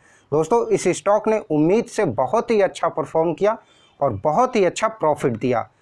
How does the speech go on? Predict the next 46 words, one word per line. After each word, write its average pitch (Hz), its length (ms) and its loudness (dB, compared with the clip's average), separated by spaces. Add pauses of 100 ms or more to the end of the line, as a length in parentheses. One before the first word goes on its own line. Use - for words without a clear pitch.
(200)
आपको 170 340 2
इस 185 160 -2
स्टॉक 196 360 0
में 220 240 0
बाय 175 180 2
करने 180 280 0
का 180 120 0
मौका 165 300 2
मिला 190 240 2
होगा। 190 300 2 (580)
इसको 151 300 -2
बाय 160 240 2
करने 190 300 0
के 180 120 -2
लिए 175 160 2
कहा 175 240 0
था 185 160 0
मैंने 185 260 0
सात - 320 0
सौ 135 160 -2
दस 190 260 0
पर 208 220 0 (280)
और 135 140 0
पहला 180 340 2
टारगेट 185 400 0
सात 135 300 -2
सौ 139 200 -2
पन्द्रह 190 400 0 (300)
और 127 180 0
दूसरा 160 380 0
टारगेट 190 380 0
सात 151 340 -2
सौ 226 120 2
बीस 131 320 0
था। 123 260 -6 (420)
अब 143 200 0
जैसा 165 360 0
कि 202 240 2
आप 180 200 2
अपने 175 320 0
स्क्रीन 160 280 -2
पर 143 180 0
देख 196 320 0
पा 190 120 4
रहे 214 120 2
हैं, 269 120 -8